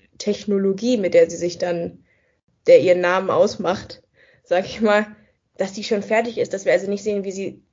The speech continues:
zu dem Superhelden wird. Sie ist es eigentlich schon. Das finde ich sehr schade. Da muss ich wirklich sagen, gebt ihr doch zuerst ihre eigene Serie, etabliert sie als Charakter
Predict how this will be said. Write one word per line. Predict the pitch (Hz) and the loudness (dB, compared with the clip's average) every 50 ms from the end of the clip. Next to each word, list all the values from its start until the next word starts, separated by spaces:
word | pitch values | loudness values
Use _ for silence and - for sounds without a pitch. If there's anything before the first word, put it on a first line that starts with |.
| _ _ _ _ | _ _ _ _
zu | - 214 | -8 -2
dem | 220 208 202 | -2 -2 0
Superhelden | 190 220 220 220 196 185 185 175 - 180 175 | 0 -2 -2 -2 -2 0 -2 -4 -4 -4 4
wird. | 208 233 226 226 | 6 6 6 6
Sie | - - - | 2 -10 -10
ist | - - | -8 -8
es | 214 - | -6 -4
eigentlich | - 139 147 - 175 175 - | -4 -4 -4 -6 -8 -10 -10
schon. | - 180 170 175 170 170 - _ _ _ _ _ _ _ | -6 0 0 0 0 -2 -12 _ _ _ _ _ _ _
Das | - 175 - - | -14 -12 -12 -8
finde | - 202 190 185 185 | -4 -4 -4 -4 -4
ich | 175 - | -8 -2
sehr | - 180 165 170 | -2 -2 -2 0
schade. | 170 - - 165 160 165 170 175 175 170 165 | -4 -6 -8 -8 -8 -4 -2 2 4 4 4
Da | 165 165 160 151 - - _ - | 4 2 -2 -2 -6 -10 _ -12
muss | 185 190 180 190 | -8 -8 -6 -6
ich | 202 196 | -6 -6
wirklich | 202 196 - 190 - | -6 -8 -12 -10 -2
sagen, | - 170 170 175 175 175 - - - | 0 2 2 2 0 -4 -6 -12 -6
gebt | - 226 226 - | -6 -6 0 0
ihr | 233 220 | 0 0
doch | 208 208 | 0 -2
zuerst | - - - - 160 180 202 202 202 | 0 0 2 2 4 2 2 0 0
ihre | 226 208 202 | -2 0 0
eigene | - - 196 202 208 202 | 0 -2 -2 -4 -4 -6
Serie, | 202 208 196 196 190 196 190 180 185 - - - - - | -6 -4 -4 -2 -2 -2 -2 -2 -4 -10 -18 -20 -18 -6
etabliert | - 196 - 196 180 190 190 208 214 - | -4 -2 0 0 0 2 2 2 2 2
sie | - 202 | 0 -2
als | - 170 165 - | 0 0 -2 -4
Charakter | - - 196 - 143 175 180 - - 190 190 190 190 | -10 -16 -12 -6 -6 -6 -6 -4 -2 -2 -2 -2 -4